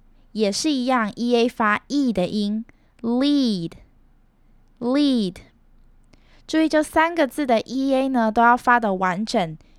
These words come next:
fear，reaction，lead。再来看到predator，predator这个字呢，比较特别，可能比较少见。首先要注意到是它的重音在最前面，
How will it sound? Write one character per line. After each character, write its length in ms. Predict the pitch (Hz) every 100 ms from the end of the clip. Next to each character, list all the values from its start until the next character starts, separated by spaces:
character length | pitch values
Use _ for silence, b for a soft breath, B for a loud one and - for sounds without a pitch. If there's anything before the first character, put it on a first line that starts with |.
| b
fear，reaction，lead。 3250 | - - - 294 233 175 170 - _ _ _ - 202 233 226 220 233 277 - 226 180 165 165 _ _ _ - 214 226 262 214 160 - _ _ _ _ _ - _ _ _ _ _ _ _ _ - _ _ _ _ _ _
再 160 | - 381
来 140 | 294
看 200 | 262 294
到 200 | 285 247 -
predator，predator 1900 | - 285 330 330 202 165 165 175 _ - _ _ _ _ - 359 415 330 254
这 160 | 285 269
个 120 | 233
字 220 | - 277
呢， 140 | 233
比 140 | 208 190
较 160 | 233
特 240 | 240 320 247
别， 240 | 208 185
可 100 | 185
能 140 | 185 185
比 80 | 185
较 140 | 247
少 260 | 247 196 160
见。 380 | 208 220 170 B B B -
首 180 | 240
先 120 | 233 330
要 100 | 339
注 140 | 330
意 100 | 302
到 180 | 294 269
是 140 | 262
它 80 | 247
的 80 | 220
重 300 | - 302 247
音 120 | 247
在 160 | 247 214
最 200 | 269 226
前 200 | - 165
面， 300 | 196 165